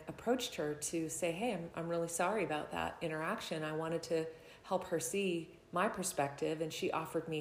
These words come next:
her perspective. She said, "You know, you, you have this way of, you know, having this entitlement, and you take what's yours." And, and I'm like, "Yeah,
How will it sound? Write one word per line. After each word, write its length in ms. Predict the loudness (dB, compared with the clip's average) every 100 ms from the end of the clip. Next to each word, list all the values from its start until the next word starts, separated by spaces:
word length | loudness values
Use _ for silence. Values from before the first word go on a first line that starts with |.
| -2
her 160 | 0 0
perspective. 760 | 0 -6 -4 -4 -4 -4 -4 -4 -14 -20 -16
She 180 | -8 -4
said, 380 | 2 4 4 0 -4
"You 60 |
know, 140 | -2 -2
you, 420 | -2 -2 -2 -4 -8 -12 -6
you 100 | -4
have 300 | 0 0 0
this 280 | 0 -2
way 380 | 2 6 8 8
of, 160 | 4 -2 -10 -18 -20 -20 -6
you 100 | -2
know, 180 | -2 -2
having 420 | -2 0 0 0
this 180 | -2 -2
entitlement, 680 | -2 2 4 4 2 -2 -4
and 100 | -4
you 80 | -2
take 280 | 0 2
what's 200 | 0 0 2
yours." 640 | 2 0 -4 -4 -6 -6 -10 -18 -20 -12 -4
And, 320 | -2 -2 -6 -10 -18 -14 -4
and 80 | -2
I'm 120 | -2
like, 180 | -2 2
"Yeah, 280 | 4 4